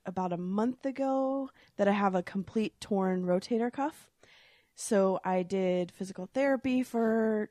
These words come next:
two months, and it didn't, nothing worked. It actually got worse.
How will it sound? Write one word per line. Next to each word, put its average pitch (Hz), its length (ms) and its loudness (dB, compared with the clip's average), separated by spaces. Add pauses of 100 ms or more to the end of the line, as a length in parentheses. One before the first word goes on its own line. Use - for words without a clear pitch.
two 240 180 2
months, 220 480 2 (100)
and 180 300 -2
it 175 100 -4
didn't, 185 300 -2 (180)
nothing 180 460 -4 (160)
worked. 208 280 2
It 180 80 -4
actually 175 280 -4
got 156 180 -4
worse. 170 340 -4